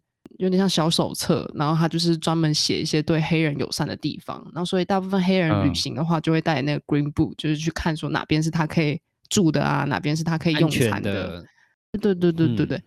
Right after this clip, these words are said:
Speaker 1: 然后他就是请了一个白人当他的司机。
Speaker 2: 嗯。
Speaker 1: 那那个白人从一开始他其实是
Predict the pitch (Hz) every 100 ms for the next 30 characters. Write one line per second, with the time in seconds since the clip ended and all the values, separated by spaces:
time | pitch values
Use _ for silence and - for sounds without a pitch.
0 | - 160 170 175 117 101 202 - - 147
1 | 147 165 165 165 147 123 - _ _ _
2 | - 147 160 160 107 92 156 165 165 -
3 | - - 147 - 147 107 190 202 214 175
4 | 180 - 156 147 151 165 156 180 - 180
5 | 160 170 175 151 147 151 170 156